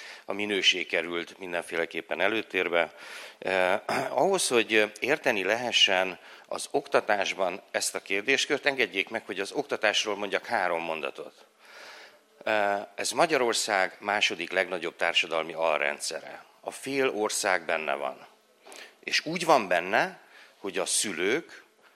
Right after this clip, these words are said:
a legmagasabb szintű törvényünk miatt kötelesek a gyereket ide bevinni. Eh,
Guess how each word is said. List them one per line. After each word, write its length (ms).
a 180
legmagasabb 720
szintű 360
törvényünk 1040
miatt 560
kötelesek 800
a 60
gyereket 420
ide 180
bevinni. 560
Eh, 800